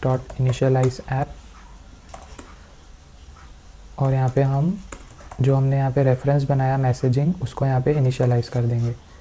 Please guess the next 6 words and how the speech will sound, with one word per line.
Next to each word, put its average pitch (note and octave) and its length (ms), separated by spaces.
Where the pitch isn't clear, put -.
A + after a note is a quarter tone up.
firebase B2+ 480
messaging C3 540
dot C#3+ 320
instance, A#2+ 480
ठीक C3 220
है, D#3+ 100